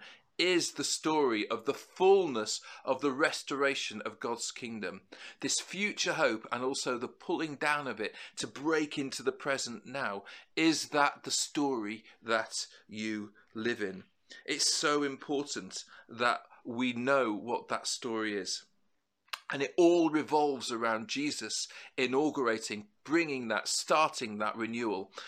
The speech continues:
Eugene Peterson's translation of Colossians, uh, particularly emphasizes this point when it talks about Jesus being the center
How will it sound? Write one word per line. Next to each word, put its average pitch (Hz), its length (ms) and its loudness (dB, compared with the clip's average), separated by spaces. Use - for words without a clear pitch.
Eugene 156 560 -2
Peterson's 139 680 -4
translation 127 800 0
of 110 100 -8
Colossians, 127 640 -2
uh, 117 180 2
particularly 127 840 -4
emphasizes 123 880 -2
this 117 200 -2
point 113 360 -4
when 113 120 -4
it - 140 -6
talks - 380 2
about 151 520 4
Jesus 143 560 -4
being 139 180 4
the 135 80 -2
center 139 640 -2